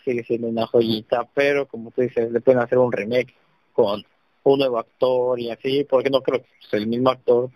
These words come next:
quiera venir a hacer algo cuando ya está creando algo con el universo de Marvel, más por los términos de contrato y así, pues ya se ve algo complicado. Entonces,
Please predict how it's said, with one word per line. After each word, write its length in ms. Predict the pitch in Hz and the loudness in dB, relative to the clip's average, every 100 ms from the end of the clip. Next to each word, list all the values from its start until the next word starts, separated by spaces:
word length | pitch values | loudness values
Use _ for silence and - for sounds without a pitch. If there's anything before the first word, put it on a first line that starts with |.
| - _ _ _ - | -18 _ _ _ -6
quiera 260 | 131 123 120 | -2 -2 -2
venir 380 | 110 117 123 | -6 -6 -6
a 40 | 113 | -6
hacer 220 | - 123 | -4 -2
algo 320 | 113 120 131 | -2 -4 -8
cuando 240 | - 107 113 | -6 -4 -2
ya 120 | 120 | -4
está 180 | 127 123 | -6 -10
creando 560 | - 123 117 117 117 | -8 -6 -4 -2 0
algo 460 | 107 113 120 147 - _ _ | 0 -2 0 0 0 _ _
con 380 | - 110 110 110 | -2 -2 -2 -4
el 80 | 104 | -4
universo 400 | 110 110 - 113 | -2 -2 -2 -6
de 60 | |
Marvel, 500 | 110 147 131 110 113 - | -2 -2 -4 -10 -14 -12
más 200 | 123 117 | -8 -8
por 360 | - 113 131 - | -2 -2 -2 -8
los 180 | 117 _ _ | -10 _ _
términos 340 | 127 120 123 117 | -6 -4 -8 -8
de 100 | - | -6
contrato 460 | 104 107 117 127 | -4 -2 -2 0
y 80 | 123 | 0
así, 320 | 123 139 165 _ _ - - - | 0 -6 -8 _ _ -20 -8 0
pues 140 | 147 | 2
ya 220 | 156 151 | 4 2
se 100 | - | 0
ve 80 | 143 | -2
algo 220 | 135 127 | 0 -4
complicado. 720 | 123 113 117 - 110 110 101 - _ _ _ _ | -6 -10 -8 -4 -2 -2 -6 -12 _ _ _ _
Entonces, 960 | 120 110 - 120 117 113 127 120 113 | -14 -14 0 2 2 -2 0 2 2